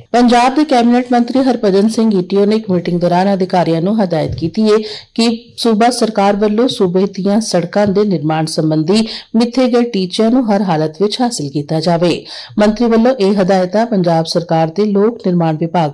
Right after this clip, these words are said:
ਵੱਲੋਂ ਸੂਬੇ ਵਿੱਚ ਬਣਵਾਈਆਂ ਜਾ ਰਹੀਆਂ ਸੜਕਾਂ ਦੀ ਪ੍ਰਗਤੀ ਸੰਬੰਧੀ ਸਮੀਖਿਆ ਮੀਟਿੰਗ ਦੌਰਾਨ ਦਿੱਤੀਆਂ ਗਈਆਂ। ਮੰਤਰੀ ਨੇ ਵੀ ਦੱਸਿਆ ਕਿ ਸੜਕਾਂ ਦੇ ਨਿਰਮਾਣ ਸੰਬੰਧੀ ਟੈਂਡਰ ਪ੍ਰਕਿਰਿਆ ਮੁਕੰਮਲ ਹੋਣ ਤੋਂ ਬਾਅਦ ਸੜਕ ਨਿਰਮਾਣ ਦਾ ਕੰਮ ਪੂਰੇ ਜ਼ੋਰ ਸ਼ੋਰ ਨਾਲ ਸ਼ੁਰੂ ਕਰ, ਹੋ ਗਿਆ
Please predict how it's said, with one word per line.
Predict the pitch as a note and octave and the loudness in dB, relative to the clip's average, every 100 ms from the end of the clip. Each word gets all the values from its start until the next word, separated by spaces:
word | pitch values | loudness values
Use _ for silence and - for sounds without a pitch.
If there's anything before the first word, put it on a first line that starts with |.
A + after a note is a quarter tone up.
| E3+ | 0
ਵੱਲੋਂ | F#3+ A3 A3 - - | 2 0 0 -8 -10
ਸੂਬੇ | - B3 A3+ C4+ | -2 0 2 2
ਵਿੱਚ | D4 C4+ | 2 0
ਬਣਵਾਈਆਂ | A#3 A3+ G#3 G#3 | 0 2 2 0
ਜਾ | G3 F#3+ | 0 2
ਰਹੀਆਂ | G3 A3+ | 2 0
ਸੜਕਾਂ | - F3+ E3 G#3+ | 0 -2 0 0
ਦੀ | A#3+ | 0
ਪ੍ਰਗਤੀ | B3+ E3 D#3 D#3 A3 | 0 -2 -2 -2 -2
ਸੰਬੰਧੀ | A3 D3+ F3 F#3 A3 A3 - - | -2 0 0 2 0 -2 -10 -6
ਸਮੀਖਿਆ | - A#3 A#3+ A#3+ C4+ | 0 2 2 0 2
ਮੀਟਿੰਗ | A3 F#3 F3+ | 2 2 0
ਦੌਰਾਨ | F3+ F3 F#3 | 0 2 2
ਦਿੱਤੀਆਂ | G3+ A3 D#3+ D#3 | 0 0 0 0
ਗਈਆਂ। | E3+ F3+ F3 B2+ - - _ - | 0 0 0 -2 -8 -20 _ 0
ਮੰਤਰੀ | G#3 A3 A3+ | 2 2 4
ਨੇ | A3 G#3+ | 2 2
ਵੀ | G#3+ | 2
ਦੱਸਿਆ | G#3 G#3 G#3+ A3+ | 0 0 0 0
ਕਿ | A#3 | 0
ਸੜਕਾਂ | A3 G3 F3 G#3+ A3 | 0 0 -2 0 0
ਦੇ | G#3+ | 2
ਨਿਰਮਾਣ | G#3 F3+ E3+ F3 | 0 2 2 0
ਸੰਬੰਧੀ | F#3 F3 D#3+ D#3+ E3 A3 | -2 -2 -2 0 0 -2
ਟੈਂਡਰ | A3 D3+ D3+ G3 | -2 -2 0 -2
ਪ੍ਰਕਿਰਿਆ | G3 - D#3 E3 G3+ G#3+ - - G#3+ | -2 -6 -2 2 2 0 -6 -6 -4
ਮੁਕੰਮਲ | G#3+ A#3 A#3+ C4+ | 0 2 4 2
ਹੋਣ | C4+ C4 | 2 0
ਤੋਂ | C4 A#3 | 0 0
ਬਾਅਦ | A#3 B3+ | 0 0
ਸੜਕ | - G#3+ G#3+ | 0 -2 -2
ਨਿਰਮਾਣ | F#3+ F#3 F3 F3+ | -2 0 0 0
ਦਾ | F#3+ F#3 | -2 -2
ਕੰਮ | F#3+ G3+ | 0 0
ਪੂਰੇ | A3+ F#3 E3+ | 0 0 -2
ਜ਼ੋਰ | D#3 F3+ | 0 -2
ਸ਼ੋਰ | F#3 - A#3 A3+ | -2 -2 -2 0
ਨਾਲ | D3 C#3 C#3 - - | -2 -2 -6 -18 -14
ਸ਼ੁਰੂ | - A3 A3+ | -2 0 2
ਕਰ, | A3 G#3+ G#3 - - | 2 0 0 -6 -4
ਹੋ | G3+ | -2
ਗਿਆ | G3 A#3 B3+ | 0 0 0